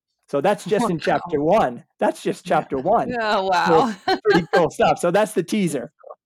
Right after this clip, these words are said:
Speaker 2: Yeah. No, okay. That's, that's good. I was gonna say, don't give it all away. <laughs> Is there anything else that comes to mind right away that you, you just, you feel compelled to share that, uh, was on your Zoom meetings?
Speaker 1: I do. So <laughs>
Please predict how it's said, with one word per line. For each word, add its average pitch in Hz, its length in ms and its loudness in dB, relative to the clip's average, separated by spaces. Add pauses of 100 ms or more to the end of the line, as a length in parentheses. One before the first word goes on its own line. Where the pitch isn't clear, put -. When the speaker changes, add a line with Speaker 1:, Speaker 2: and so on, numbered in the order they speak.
(180)
Speaker 2:
Yeah. 196 340 -10 (120)
No, 202 340 0
okay. 214 260 -2
That's, 180 240 -6
that's 214 260 -4
good. 233 140 -4
I 180 100 -2
was 214 120 -4
gonna 190 160 -8
say, 165 60 -10
don't 202 180 -2
give 320 120 -4
it 349 80 0
all 269 200 2
away. 190 400 -4
<laughs> - 800 -10 (600)
Is 247 100 -12
there 269 160 0
anything 269 440 -4
else 240 200 -2
that 240 120 -8
comes 269 280 -2
to 247 80 -4
mind 220 260 -2
right 226 140 0
away 220 260 0
that 233 180 -2
you, 208 340 -6
you 220 220 -8
just, 202 240 -8 (340)
you 214 220 -8
feel 214 300 -2
compelled 214 400 -2
to 202 80 -12
share 190 380 -6 (340)
that, - 360 -6
uh, 190 360 -2
was 208 160 -4
on 190 180 -2
your 190 120 -4
Zoom 190 260 -6
meetings? 196 380 -12 (880)
Speaker 1:
I 139 140 -4
do. 131 320 -10 (500)
So 151 500 0 (320)
<laughs> 139 80 -8